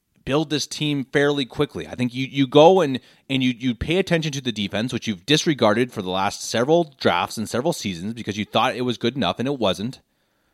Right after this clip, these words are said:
You thought Todd Davis and Josie Jewell were good enough, which I will never understand. I mean, okay, I don't wanna get negative again, but, but the fact that you go and get Joe Flacco, who is a win-now quarterback,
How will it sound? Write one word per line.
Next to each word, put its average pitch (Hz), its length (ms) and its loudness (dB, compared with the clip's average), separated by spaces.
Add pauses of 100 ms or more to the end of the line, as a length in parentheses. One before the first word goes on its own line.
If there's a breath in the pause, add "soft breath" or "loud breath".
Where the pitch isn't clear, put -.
(400)
You 95 100 -16
thought 131 300 0
Todd 131 220 2
Davis 127 300 -2
and 110 100 -2
Josie 120 260 -2
Jewell 110 220 -4
were 131 120 0
good 117 220 -6
enough, 117 260 -2
which - 200 -8 (300 soft breath)
I 123 80 2
will 104 180 -2
never 92 440 0
understand. 78 480 -12
I 139 60 -2
mean, 170 140 0 (760 soft breath)
okay, 120 480 0
I 104 100 0
don't 139 140 4
wanna 165 140 6
get 175 120 2
negative 170 340 4
again, 107 220 -2
but, 104 240 -4
but 120 160 0
the 131 60 0
fact 175 280 4
that 135 100 -10
you 139 60 -6
go 151 80 8
and 147 60 4
get 123 140 2
Joe 139 160 6
Flacco, 104 480 2
who 117 120 0
is 104 80 0
a 107 60 2
win-now 135 400 2
quarterback, 87 500 0